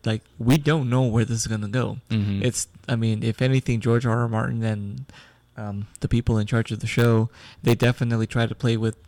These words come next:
Speaker 1: you know, expectations. So I'm intrigued because it could go any number of ways, and I'm very, very sure that we're not gonna see the, the <laughs> weight cut that's coming.
Speaker 2: Yeah.
Speaker 1: Just because of the way they're doing it. So,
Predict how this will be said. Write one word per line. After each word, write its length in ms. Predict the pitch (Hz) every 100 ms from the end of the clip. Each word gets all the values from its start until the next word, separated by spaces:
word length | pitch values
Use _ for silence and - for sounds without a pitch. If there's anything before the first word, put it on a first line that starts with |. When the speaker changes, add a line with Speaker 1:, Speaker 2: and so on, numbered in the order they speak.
| - _
Speaker 1:
you 80 | 120
know, 220 | 107 101 117
expectations. 880 | 110 - 101 - 110 - 147 - - _ - - - -
So 540 | - - 123 113 110 107 - - _ _ _ - - - _ _ _ _ _ _ _ -
I'm 140 | 117 117
intrigued 580 | 110 - 135 165 170
because 560 | - 120 110 107 - -
it 180 | - 117
could 180 | - 131
go 180 | 135 123
any 260 | 120 123
number 320 | 113 113 110 107
of 100 | 107
ways, 480 | 120 110 107 - -
and 140 | 110 107
I'm 420 | 110 107 104 113 -
very, 420 | - 117 117 131
very 240 | 120 120 113
sure 320 | 117 123 120
that 180 | 110 - -
we're 160 | - 120
not 160 | 120 120
gonna 200 | 113 110
see 240 | - 117
the, 180 | 98 - _
the 120 | - 110
<laughs> 60 |
weight 280 | 117 123 -
cut 180 | - 117
that's 200 | 110 -
coming. 460 | - 117 104 85 123 - -
Speaker 2:
Yeah. 360 | 123 107 69 - -
Speaker 1:
Just 200 | - 117
because 260 | 120 120 113
of 120 | 110
the 100 | 120
way 160 | 110 110
they're 100 | 107
doing 320 | 104 120 113
it. 140 | 110
So, 240 | - 110